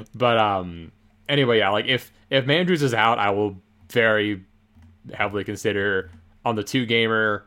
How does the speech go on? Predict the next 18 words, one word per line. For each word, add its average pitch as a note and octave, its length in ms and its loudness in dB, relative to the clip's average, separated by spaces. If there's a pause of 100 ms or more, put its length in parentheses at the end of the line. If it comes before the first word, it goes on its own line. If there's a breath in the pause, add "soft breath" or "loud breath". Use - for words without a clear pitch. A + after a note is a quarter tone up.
(100)
the G#2 60 -10
two A#2 220 -6
tight G#2 240 0
end, G2+ 220 -6
and F#2 100 -8
doing, F#2+ 300 -6
like, F2+ 180 -10
you G2+ 60 -8
know, F2 160 -10
just - 160 -18 (160)
Kittle F#2 420 -4
and F2+ 400 -8 (380)
Likely, F#2+ 580 -4
<laughs> - 40 -12
and C#3 160 0
then C#3 180 -4
stacking A2 480 -4
up F#2+ 240 -6